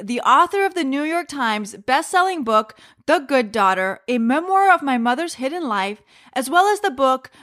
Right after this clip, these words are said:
The Song of a Captive Bird. Both are captivating reads, and I urge you to read one of them prior to our conversation next week. But if you don't have time, don't worry, the conversation will still be useful.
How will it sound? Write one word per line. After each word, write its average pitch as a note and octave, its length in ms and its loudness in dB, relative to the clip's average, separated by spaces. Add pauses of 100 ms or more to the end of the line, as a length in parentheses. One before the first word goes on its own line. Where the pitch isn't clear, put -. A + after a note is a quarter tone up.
(100)
The C4+ 100 0
Song C#4+ 420 2
of D4 140 0
a D4 80 -4
Captive A3+ 560 -4
Bird. F#3 380 -6 (760)
Both E4+ 360 4
are C4+ 120 4
captivating F4 760 -2
reads, G#3+ 320 -4
and B3+ 120 2
I A#3+ 160 2
urge D#4+ 300 0
you F4 80 0
to D#4 80 -4
read C4 280 -4
one C4 180 2
of C4 100 -2
them A#3 180 0
prior A#3+ 380 0
to B3 140 -6
our G#3+ 120 4
conversation G#3+ 760 -4
next F#3+ 320 -6
week. - 320 -14 (280)
But C#4+ 100 0
if C#4 60 0
you D#4+ 80 2
don't D#4+ 220 4
have F#4 160 4
time, C#4+ 400 0 (100)
don't A#3 300 -2
worry, A#3+ 380 0
the G#3+ 120 -8
conversation C4 720 -6
will A3+ 120 -2
still A3 280 -6
be A#3+ 120 -4
useful. G3 580 -12